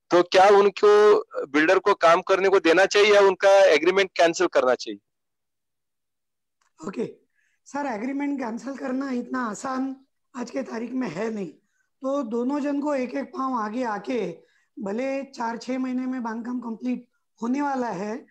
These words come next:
Speaker 2: तो थोड़ा सा relaxation developer को देंगे कि चलो आगे के छः महीना तुम rent मत दे दो, मगर किसी भी हालत में छः महीने में performance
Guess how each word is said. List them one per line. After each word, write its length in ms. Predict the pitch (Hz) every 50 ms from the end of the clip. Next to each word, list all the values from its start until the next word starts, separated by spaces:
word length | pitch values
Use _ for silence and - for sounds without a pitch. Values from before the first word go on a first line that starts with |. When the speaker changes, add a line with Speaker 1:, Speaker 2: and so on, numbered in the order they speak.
| _ _ _ _ _ _ _
Speaker 2:
तो 120 | - 277 269
थोड़ा 340 | 180 233 247 262 269 285 277
सा 160 | 277 285 277
relaxation 720 | 254 233 240 262 269 240 - 269 269 220 226 285 285 262
developer 420 | 214 208 202 240 262 240 240 269 247
को 140 | - 262
देंगे 380 | 233 196 220 226 240 247 240 - - - _ _ _ _ _ _
कि 100 | - 262
चलो 240 | 214 254 269 262 285
आगे 320 | 285 254 226 214 240 262 220
के 140 | 262 269
छः 200 | 220 - 247 254
महीना 320 | 262 262 262 262 254 269 269
तुम 260 | 208 269 262 262 262
rent 320 | 233 233 247 254 247 - _ _ _ _ _ _ _ 254
मत 100 | 294 240
दे 180 | 226 262 247
दो, 340 | 196 208 220 247 226 - _ _ _ _ _ -
मगर 120 | 254 269 247
किसी 280 | 240 262 247 - 302
भी 80 | 294 311
हालत 280 | 294 294 285 285 285
में 180 | 285 285 302 269
छः 200 | - 269 262 277
महीने 260 | 277 277 277 277 285
में 200 | 277 277 294 277
performance 720 | 247 254 226 226 226 269 269 262 269 285 285 285 - _